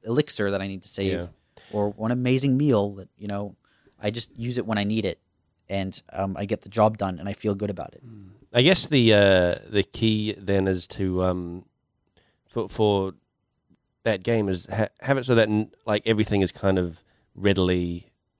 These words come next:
Speaker 2: like, abundant, you know, like you're saying, and you know where to get ingredients
Speaker 1: Yeah.
Speaker 2: for this. It's not like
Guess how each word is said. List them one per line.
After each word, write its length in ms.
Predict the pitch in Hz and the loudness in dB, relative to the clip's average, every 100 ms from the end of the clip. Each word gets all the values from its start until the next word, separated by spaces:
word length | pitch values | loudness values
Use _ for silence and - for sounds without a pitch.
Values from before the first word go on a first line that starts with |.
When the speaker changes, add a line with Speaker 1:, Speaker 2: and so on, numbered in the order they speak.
| _ | _
Speaker 2:
like, 180 | 104 92 | -6 -4
abundant, 560 | 104 95 95 85 82 - | -2 0 -2 -4 -12 -10
you 40 | |
know, 120 | 85 87 | -8 -6
like 240 | 87 92 98 | -8 -10 -14
you're 180 | 90 95 | _ -10
saying, 260 | - 95 95 | 0 0 0
and 160 | 98 | -4
you 200 | 104 117 | -4 2
know 160 | 110 104 | 4 6
where 120 | 98 | 4
to 80 | 95 | 2
get 180 | 92 98 | 2 -2
ingredients 400 | 98 95 92 113 | 0 2 2 6
Speaker 1:
Yeah. 60 | 104 | 6
Speaker 2:
for 40 | |
this. 120 | 101 - - - | 4 0 -12 -6
It's 160 | 107 | 2
not 180 | 120 117 | 4 6
like 300 | 113 104 104 | 6 4 2